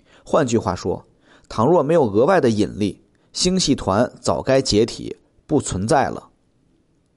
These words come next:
今天我们认为这个额外的引力来自暗物质。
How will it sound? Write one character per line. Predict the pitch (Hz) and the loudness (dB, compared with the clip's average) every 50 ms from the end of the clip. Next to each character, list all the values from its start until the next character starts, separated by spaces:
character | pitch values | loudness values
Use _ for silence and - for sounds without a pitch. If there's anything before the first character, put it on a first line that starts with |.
| _ _ _ _ _ _ _ _ _ _ _ _ | _ _ _ _ _ _ _ _ _ _ _ _
今 | - - 180 180 | -4 -2 -2 0
天 | 147 165 160 151 151 - - - _ | 0 0 0 0 -2 -6 -14 -14 _
我 | - 117 113 | -2 0 2
们 | 120 139 | 2 2
认 | 180 180 156 | 2 2 2
为 | 123 113 123 135 - - - - - | 4 2 2 2 0 -2 -8 -6 -2
这 | - 170 | -2 0
个 | 147 139 | 2 2
额 | 127 104 104 123 | 2 2 2 2
外 | 147 180 170 156 | 4 4 4 4
的 | 135 120 | 4 2
引 | 117 113 107 85 87 110 | 4 2 2 0 0 0
力 | 143 143 - - - _ - | 0 0 0 -2 -8 _ -6
来 | 90 95 98 110 | -2 0 0 0
自 | 117 117 117 107 - - | 0 0 -2 -4 -2 -2
暗 | - 185 175 143 110 | 0 0 2 2 2
物 | 107 107 104 95 | 2 0 0 -2
质。 | - 87 78 | -2 -4 -6